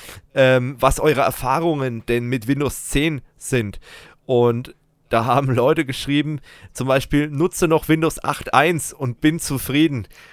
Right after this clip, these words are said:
Okay, also acht eins war für mich so, da läuft's mir gerade noch so ein bisschen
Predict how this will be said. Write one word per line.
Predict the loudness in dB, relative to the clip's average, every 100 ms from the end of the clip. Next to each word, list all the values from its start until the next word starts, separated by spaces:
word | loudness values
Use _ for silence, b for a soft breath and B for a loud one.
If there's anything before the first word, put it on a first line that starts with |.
| B _ _
Okay, | -10 -4 4 4 4 b b b
also | 0 0 0 _ -8
acht | -6 -6 -2
eins | 0 0 -2 -2
war | -2
für | -2
mich | -6 -6 -4
so, | -2 0 0 0 -6 _ 0
da | 4
läuft's | 4 2 -2
mir | -6
gerade | 0 2 2
noch | 0
so | -4
ein | -6
bisschen | -6 -8